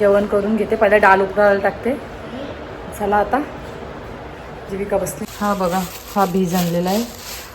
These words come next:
आणि रात्रीचा भात होता, हे जेवलत नव्हतं, मग टाकायला आहे ना पाठवलं, जीविकाला पाठवलेलं आहे खाली. हे तर जेवलंच नाही, पार्सल आणलं तर तसंच भात राहिला माझा.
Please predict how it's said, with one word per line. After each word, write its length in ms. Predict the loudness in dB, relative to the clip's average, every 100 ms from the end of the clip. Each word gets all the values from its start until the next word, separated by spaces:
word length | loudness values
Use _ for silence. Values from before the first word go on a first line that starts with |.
| 4
आणि 640 | 4 6 4 6 6 8
रात्रीचा 540 | 8 6 6 6 8 6
भात 340 | 8 6 8
होता, 320 | 6 8 6 4 -8 -18 -20 -20 -18 -4
हे 100 | -2
जेवलत 420 | 2 4 4 6 8
नव्हतं, 260 | 8 8
मग 140 | 6 8
टाकायला 400 | 6 6 6 6
आहे 100 | 4
ना 80 | 4
पाठवलं, 600 | 4 4 0 -2 0 0
जीविकाला 360 | 0 0 2 4
पाठवलेलं 460 | 4 4 4 2 4
आहे 140 | 0 -2
खाली. 240 | -6 -6 -10 -14 -20 -20 -20 -20 -20 -20 -20 -20 -8
हे 120 | -2 0
तर 60 | 2
जेवलंच 420 | 4 4 4 0
नाही, 200 | 2 0 0 -8 -16 4
पार्सल 360 | 6 6 6 4
आणलं 280 | 4 2 0
तर 60 | 2
तसंच 260 | 2 2 -2 -6 -6 -6 -6 -8 -10 -10 -12 -4 4
भात 220 | 4 6
राहिला 300 | 4 4 4
माझा. 280 | 4 2